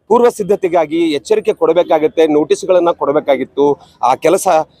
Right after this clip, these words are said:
ಯಾವುದು ಮಾಡಲಿಲ್ಲ. ಹಾಗಾಗಿ ದಯಮಾಡಿ ಇದು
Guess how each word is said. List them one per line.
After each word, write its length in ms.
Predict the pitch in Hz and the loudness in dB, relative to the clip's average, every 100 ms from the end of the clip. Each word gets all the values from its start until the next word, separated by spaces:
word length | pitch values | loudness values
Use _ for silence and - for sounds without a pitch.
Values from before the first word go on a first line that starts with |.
| - | -4
ಯಾವುದು 320 | 139 180 214 | 0 2 2
ಮಾಡಲಿಲ್ಲ. 580 | 180 151 196 208 180 165 | 2 2 2 2 0 2
ಹಾಗಾಗಿ 760 | 156 151 139 147 156 147 156 160 _ _ _ | 0 2 -2 -2 -4 -2 -6 -6 _ _ _
ದಯಮಾಡಿ 400 | 131 160 196 220 | 0 0 2 0
ಇದು 400 | 208 185 214 185 | 0 0 0 0